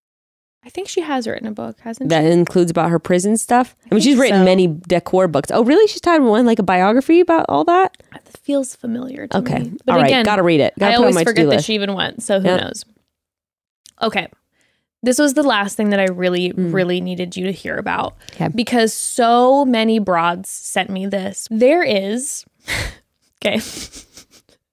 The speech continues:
Speaker 1: There is a actor slash podcaster named Abby Bella.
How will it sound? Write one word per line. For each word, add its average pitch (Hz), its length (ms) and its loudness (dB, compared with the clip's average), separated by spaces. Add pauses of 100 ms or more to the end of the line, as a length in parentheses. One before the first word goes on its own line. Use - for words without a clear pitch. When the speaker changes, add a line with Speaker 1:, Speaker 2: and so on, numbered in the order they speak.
(1000)
Speaker 1:
There 262 240 2
is 277 220 2
a 233 320 4 (1200)
actor 311 800 0
slash 220 580 -4 (180)
podcaster 208 1120 -4 (880)
named 220 320 4 (140)
Abby 202 340 -2
Bella. 208 460 -2